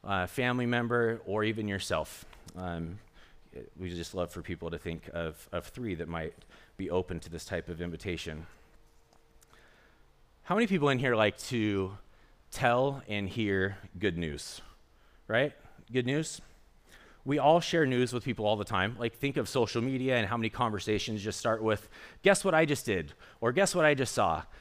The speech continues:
You know, "Guess what I was just a part of?" But the best news of all, for some reason, is literally, like,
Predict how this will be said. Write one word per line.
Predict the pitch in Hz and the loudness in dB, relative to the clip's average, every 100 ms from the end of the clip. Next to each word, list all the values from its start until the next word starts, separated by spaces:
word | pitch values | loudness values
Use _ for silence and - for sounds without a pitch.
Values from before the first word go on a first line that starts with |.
| - - | -18 -4
You | 120 | 0
know, | 131 | 2
"Guess | 175 180 | 2 4
what | |
I | 170 | 4
was | 151 | 4
just | 143 - | 0 -6
a | |
part | 127 135 123 98 | -4 2 4 4
of?" | 85 92 - - - - - - | 0 -2 -10 -20 -20 -20 -20 -6
But | 160 - | -4 -2
the | 131 | 2
best | 151 170 196 | 4 4 2
news | 175 147 | 0 2
of | 135 | 2
all, | 151 | 2
for | - 120 | 0 -4
some | 123 107 | -2 0
reason, | 110 123 95 | 0 -2 -4
is | 98 101 98 | -2 -2 -2
literally, | 107 139 147 123 117 | 0 2 2 2 0
like, | 98 95 95 - | 2 0 0 -8